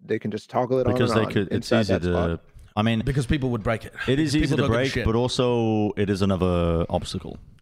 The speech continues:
Speaker 3: Yeah.
Speaker 2: So maybe they should. Maybe they, literally a combination of all of our, like, proposed solutions, I think, would be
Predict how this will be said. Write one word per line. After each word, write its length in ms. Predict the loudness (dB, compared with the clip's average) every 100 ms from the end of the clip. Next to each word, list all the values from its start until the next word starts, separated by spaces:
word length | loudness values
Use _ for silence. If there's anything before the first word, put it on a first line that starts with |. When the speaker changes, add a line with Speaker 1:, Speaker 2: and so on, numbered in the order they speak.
| _
Speaker 3:
Yeah. 120 | -12 -12 -14 -20 _ _ _ _ _ -4
Speaker 2:
So 360 | 0 2 0 -2
maybe 220 | -2 0
they 220 | 2 0
should. 320 | 0 -2 -2 -6 -2
Maybe 220 | 0 2
they, 140 | 0
literally 580 | -2 -4 -2 -2 0 -2
a 80 | -2
combination 640 | -2 0 0 0 -2 -2
of 100 | 0
all 160 | 2 2
of 80 | 2
our, 280 | 2 0
like, 240 | -2 -4 -4
proposed 420 | -2 0 0 -2
solutions, 480 | -4 -6 -6 -4 -4
I 100 | -4
think, 260 | -6 -8 -8
would 140 | -8
be 260 | -6 -4